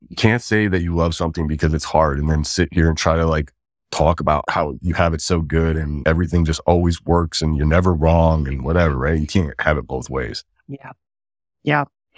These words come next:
Speaker 2: You know, one of the things we started to talk about on Restream was specific to this title.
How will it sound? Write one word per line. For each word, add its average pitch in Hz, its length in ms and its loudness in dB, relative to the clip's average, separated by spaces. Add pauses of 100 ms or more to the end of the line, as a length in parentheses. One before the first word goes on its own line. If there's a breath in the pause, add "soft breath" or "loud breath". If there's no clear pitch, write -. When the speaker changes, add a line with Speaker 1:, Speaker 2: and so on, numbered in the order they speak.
(260 soft breath)
Speaker 2:
You 185 120 6
know, 185 360 2
one 196 220 0
of 220 80 -6
the 196 120 -4
things 190 420 -6
we 175 160 -6
started 175 420 -4
to - 120 -12
talk 175 320 -2
about 180 320 0
on 170 260 -14
Restream 170 720 -14
was 165 160 -4
specific - 680 -4
to 170 100 -6
this 160 240 -4
title. 214 500 -2